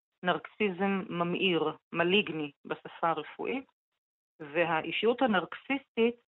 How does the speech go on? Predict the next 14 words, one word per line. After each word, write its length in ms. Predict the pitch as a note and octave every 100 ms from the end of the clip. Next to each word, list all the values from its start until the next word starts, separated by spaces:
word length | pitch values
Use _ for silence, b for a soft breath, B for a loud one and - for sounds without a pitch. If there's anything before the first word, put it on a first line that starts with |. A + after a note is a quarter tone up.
| _ _ _ _ _ _
היא 80 | F#3
אישיות 680 | E3+ - - F#3+ G#3 A#3 A#3+ - -
שגורמת 420 | E3 F3 F#3+ A3 -
לסבל 680 | - - G#3 F#3 A3 A3 A3 E3+
רב 260 | F3 G3 F#3+
ועמוק 640 | G3 E3+ F3 F#3+ - - _ _ _ _ -
לאנשים 480 | F3 E3+ E3 - F3+
שסביבה, 720 | - F#3+ - D#3+ D3+ D3+ G#3 B3 - _ _ _ _ _ -
אה, 180 | E3+ E3
מכיוון 500 | E3 F3+ D#3 F3 F3+
שהרכיבים 840 | F3 F3 D#3 E3 - F3+ C#3+ A#3+ B3
של 160 | B3+
האישיות 500 | G#3+ G3 - F3+ -
הזו 340 | E3+ E3 F3